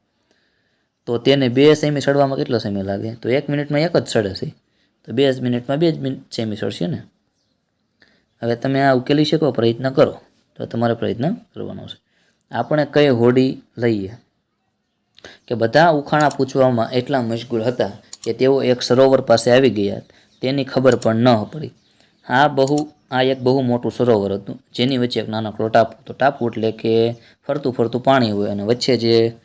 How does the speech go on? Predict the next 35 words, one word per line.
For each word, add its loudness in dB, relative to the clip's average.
મેદાન 0
જેવું 0
હોય, 2
જગ્યા -2
જેવું, -6
અને -12
ઘાસ 2
ને -2
વૃક્ષ -2
ને -2
અંતે -2
બધું 2
હોય -4
ને, -4
એ 2
પ્રકારનો -4
એક -8
ટાપુ 0
હોય. -10
સરોવર 4
એ 6
સમયે -2
ખૂબ 0
સુંદર 0
લાગતું 2
હતું. -12
તેમાં -2
ઘણા 2
બધા 2
બતક 0
ખૂબ 0
જોરથી 0
અવાજ 4
કરતા -4
હતા. -6